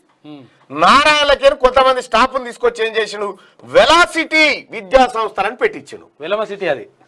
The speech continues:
Speaker 2: Velocity అని విద్యా సంస్థల పెట్-, పెట్టించి ఈ రెండింటికి ది-, వీటి-, వీటిని ఒత్తి వీటి వ్యాపారాన్ని కొల్లగొట్టడానికి ఈ ప్రయత్నం చేసిండు. ప్రజలారా మీరు ఒక్కడు గుర్తుపెట్టుకోరి, సర్కారు బడి చక్కగా ఉంటే ఈ దందా సాగదు కదా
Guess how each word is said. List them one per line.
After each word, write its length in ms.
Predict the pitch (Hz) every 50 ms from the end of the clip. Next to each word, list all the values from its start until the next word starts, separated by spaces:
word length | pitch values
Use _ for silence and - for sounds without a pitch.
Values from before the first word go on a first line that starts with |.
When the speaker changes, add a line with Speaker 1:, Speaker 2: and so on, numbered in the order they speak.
| _ -
Speaker 2:
Velocity 600 | 214 170 214 269 285 311 302 - 294 262 240 269
అని 140 | 269 269 294
విద్యా 280 | 269 233 220 269 269
సంస్థల 360 | 254 254 254 240 240 254 247 233
పెట్-, 320 | 233 226 226 233 226 _ _ _ _ _ _ _ _ _ _ -
పెట్టించి 580 | 214 220 214 254 240 - 247 214 180 165 - _ _ _ _ -
ఈ 160 | 220 277 294
రెండింటికి 520 | 262 247 262 285 294 302 311 285 294 285
ది-, 180 | 285 233 262 233
వీటి-, 300 | 247 247 254 196 233 214
వీటిని 500 | 226 240 220 247 240 233 214 175 - - - _ - -
ఒత్తి 380 | 233 240 247 - 349 359 339
వీటి 220 | 294 285 277 277 254
వ్యాపారాన్ని 560 | 233 233 254 269 - 269 254 247 240 233 226
కొల్లగొట్టడానికి 680 | 226 220 208 202 202 202 190 190 185 190 240 262 247 226
ఈ 20 |
ప్రయత్నం 440 | 202 - 170 156 151 151 - 170 139
చేసిండు. 280 | 127 113 - - 82 78 _ _ _ _ _ _ _ _ -
ప్రజలారా 540 | 135 143 151 175 185 185 175 165 151 135 135
మీరు 180 | 135 139 131
ఒక్కడు 220 | 127 - - 120 110
గుర్తుపెట్టుకోరి, 760 | - 110 113 113 - 131 127 113 - - 107 104 90 98 - _ _ _ _ _ _ _ _ _ _ _ _ _ _ _ _
సర్కారు 460 | - 131 135 139 139 - 185 190 185
బడి 160 | 175 175 160
చక్కగా 280 | 156 - 147 - 175 160
ఉంటే 200 | 156 151 156 160
ఈ 20 |
దందా 340 | 143 123 127 135 139 156 143
సాగదు 380 | 120 127 123 127 151 160 175 214
కదా 140 | 247 320